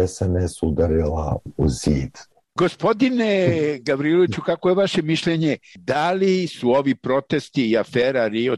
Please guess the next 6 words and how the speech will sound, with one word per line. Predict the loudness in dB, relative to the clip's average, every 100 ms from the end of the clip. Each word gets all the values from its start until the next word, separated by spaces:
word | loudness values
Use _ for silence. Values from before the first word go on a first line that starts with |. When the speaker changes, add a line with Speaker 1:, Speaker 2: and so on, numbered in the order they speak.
| -2
Speaker 2:
Tinto | -2 -2 -2 0
ozbiljno | 2 0 0 -2 -2 -6 -4 0
uzdrmali | 0 2 -2 -2 0 -2 -4 -10 _
vlast | -4 0 0 -2
u | -10
Srbiji? | -8 -10 -8 -10 -10